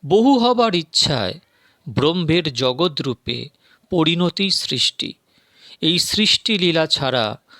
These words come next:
পরব্রহ্মের আরেকটি লীলা আছে, তাকে বলে নিত্যলীলা।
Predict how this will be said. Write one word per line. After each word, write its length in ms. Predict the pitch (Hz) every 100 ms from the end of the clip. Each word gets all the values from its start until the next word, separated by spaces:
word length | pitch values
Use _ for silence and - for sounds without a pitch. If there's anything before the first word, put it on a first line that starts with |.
| _ _
পরব্রহ্মের 880 | 151 147 175 127 151 160 143 127 107 - _ _
আরেকটি 500 | 127 131 165 - 170
লীলা 380 | 123 120 113 101
আছে, 460 | 90 - - 95 151 _ _ _ _
তাকে 300 | 143 - 143
বলে 240 | 123 120
নিত্যলীলা। 880 | 117 143 - _ - - 117 -